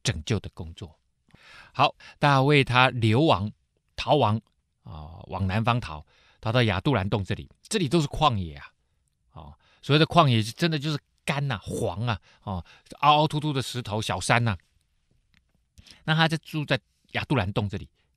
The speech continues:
啊，啊，这时候呢，呃，他们旁边的一个犹大的城市呢，被啊他们现在的宿敌非利士人呢抢夺他们的粮食啊，基伊拉。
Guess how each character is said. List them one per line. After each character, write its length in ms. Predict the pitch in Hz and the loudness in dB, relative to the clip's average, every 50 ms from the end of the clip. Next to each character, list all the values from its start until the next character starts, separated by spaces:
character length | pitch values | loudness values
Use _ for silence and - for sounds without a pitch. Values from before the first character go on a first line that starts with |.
| _ _ | _ _
啊， 160 | - - - _ _ _ _ - - - - - _ | -20 -20 -20 _ _ _ _ -20 -20 -20 -20 -14 _
啊， 180 | - 110 110 | -2 0 0
这 160 | 110 - 147 127 | 0 2 2 2
时 100 | 113 123 | 2 4
候 160 | 123 131 123 | 4 4 4
呢， 200 | 117 113 110 107 - _ _ _ _ - | 4 4 2 0 -2 _ _ _ _ -10
呃， 580 | 95 92 90 90 92 95 92 90 92 90 92 | -6 -4 -4 -2 -2 -2 -4 -4 -4 -4 -6
他 160 | 92 - 104 113 | -4 -4 -2 -2
们 160 | 113 110 101 | 0 -2 -2
旁 180 | - 98 98 | -2 -4 -4
边 160 | 104 113 117 117 | -2 -2 -2 -2
的 140 | 113 107 | -2 -4
一 80 | 80 107 | -4 -6
个 220 | 101 - 110 101 | -6 -4 -4 -2
犹 160 | 92 92 101 120 | -2 -2 0 2
大 160 | 147 131 113 | 2 2 2
的 80 | 104 | 2
城 200 | 95 - 98 98 | -2 -4 -4 -4
市 140 | 98 - - | -4 -2 -2
呢， 160 | 107 101 95 | -2 -2 -2
被 380 | 92 - - 107 101 98 92 87 - - - _ _ | -4 -4 -2 -2 0 0 -2 -4 -8 -14 -20 _ _
啊 120 | - 90 | -14 -8
他 140 | - - 117 | -4 -2 0
们 100 | 113 113 | 0 0
现 140 | - - 135 | 0 0 0
在 100 | 127 117 | 0 0
的 120 | 101 110 | -2 -2
宿 280 | 107 - - 185 143 107 | -2 -2 0 0 0 0
敌 160 | - - 101 | 0 -4 -4
非 140 | 98 - 147 | 0 0 2
利 80 | 139 | 2
士 220 | 131 - - 143 117 | 2 0 0 -2 -2
人 120 | 95 87 | -2 -2
呢 140 | 90 90 87 - _ _ _ | -4 -6 -8 -10 _ _ _
抢 340 | - - - 117 95 95 90 | -4 -2 -2 0 -2 -2 -4
夺 320 | - 101 95 104 113 117 _ _ _ _ _ | -4 -4 -4 -2 -4 -4 _ _ _ _ _
他 160 | - - 104 | -10 -8 -6
们 200 | 101 101 95 92 | -4 -4 -4 -4
的 240 | 85 101 92 90 87 | -6 -6 -6 -6 -4
粮 220 | 85 104 101 139 | -4 -2 0 0
食 260 | 139 - - 98 87 82 - _ _ _ _ | 0 0 -2 -6 -8 -10 -12 _ _ _ _
啊， 180 | - 85 80 80 | -16 -14 -14 -10
基 320 | - - - 123 117 120 120 | -6 -6 -4 -4 -2 -2 -2
伊 60 | 117 | 0
拉。 240 | 110 107 101 101 | 0 0 -2 -4